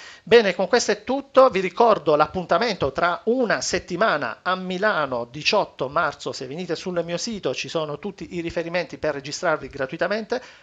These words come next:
parlerò di queste strategie, soprattutto multi-day, come difendersi, tutto quello che praticamente abbiamo seguito in tempo reale in questi giorni, le varie dinamiche grazie alle Kinashi,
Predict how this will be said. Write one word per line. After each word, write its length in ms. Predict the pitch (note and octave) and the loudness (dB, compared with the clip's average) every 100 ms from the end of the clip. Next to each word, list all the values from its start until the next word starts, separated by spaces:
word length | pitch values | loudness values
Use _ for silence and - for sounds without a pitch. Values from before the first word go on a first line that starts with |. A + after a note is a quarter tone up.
| _ | _
parlerò 420 | C3 C3+ F3 F#3+ | -6 0 2 2
di 100 | C3 | 2
queste 260 | C3+ C3+ | -4 -4
strategie, 640 | C3+ D3 B2+ B2+ B2+ G3 C3+ | -8 -10 -10 -8 -6 -4 -4
soprattutto 500 | - E3 C#3 E3+ C3+ | -4 -10 -10 -6 -8
multi-day, 640 | C#3 G3 G3+ D#3+ F#3 F#3+ | -2 -2 -2 -4 -2 -2
come 260 | D3 D3+ D#3+ | -4 -6 -6
difendersi, 420 | C#3 G#3 F#3 C#3 | -6 -6 -6 -8
tutto 220 | - G#3 | -8 -4
quello 200 | E3 F3 | 0 0
che 220 | D#3+ C#3+ - | -2 -6 -10
praticamente 500 | D3+ B2+ D#3 F3 C#3 | -12 -10 -8 -6 -6
abbiamo 200 | D3 D#3 | -4 -4
seguito 380 | D#3 D#3 G3+ D3 | -4 -4 -4 -4
in 80 | |
tempo 240 | D3 D#3+ D3 | -4 -4 0
reale 320 | D#3 D3+ B2 - - - | 2 2 0 -8 -18 -16
in 120 | E3+ D3+ | -12 -4
questi 260 | D#3+ - | -4 -4
giorni, 260 | C#3 F#3+ D3+ | 0 0 2
le 80 | C3+ | -2
varie 160 | D3+ D3 | 0 0
dinamiche 460 | C#3 D#3+ D#3+ C3+ C3+ | -2 -2 -2 -4 -4
grazie 320 | D3 D3 D#3 | -4 -4 -6
alle 120 | C#3+ | -6
Kinashi, 640 | C#3+ D3 F#3 E3 - F3+ | -8 -4 -2 -2 -2 -4